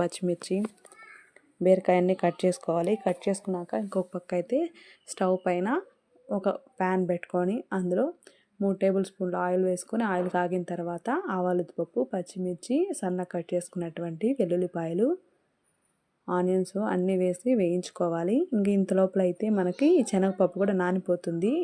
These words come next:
ఎక్కువసేపు నానాల్సిన పని లేదు, just ఒక హాఫ్ అన్ అవర్ నానితే సరిపోతుంది. నానిన తర్వాత వాటర్ని అయితే బంద్ చేసి శనగపప్పునైతే ఇక్కడ మనము వేయించుకున్నాం కదా ఆనియన్స్, పచ్చిమిర్చి అవన్నీ, అన్-,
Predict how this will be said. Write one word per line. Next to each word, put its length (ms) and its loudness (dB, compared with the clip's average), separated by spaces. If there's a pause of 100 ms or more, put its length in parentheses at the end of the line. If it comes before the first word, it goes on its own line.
(100)
ఎక్కువసేపు 580 4
నానాల్సిన 380 0
పని 200 -2
లేదు, 200 0 (160)
just 360 2
ఒక 160 -4
హాఫ్ 140 -8
అన్ 80 0
అవర్ 140 0
నానితే 340 -2
సరిపోతుంది. 600 -2 (600)
నానిన 360 4
తర్వాత 320 0 (180)
వాటర్ని 380 0
అయితే 240 -4
బంద్ 220 -4
చేసి 340 -2
శనగపప్పునైతే 880 0 (640)
ఇక్కడ 120 6 (120)
మనము 240 4 (1000)
వేయించుకున్నాం 520 2 (100)
కదా 140 0 (160)
ఆనియన్స్, 460 2 (520)
పచ్చిమిర్చి 580 0 (140)
అవన్నీ, 320 2 (600)
అన్-, 160 2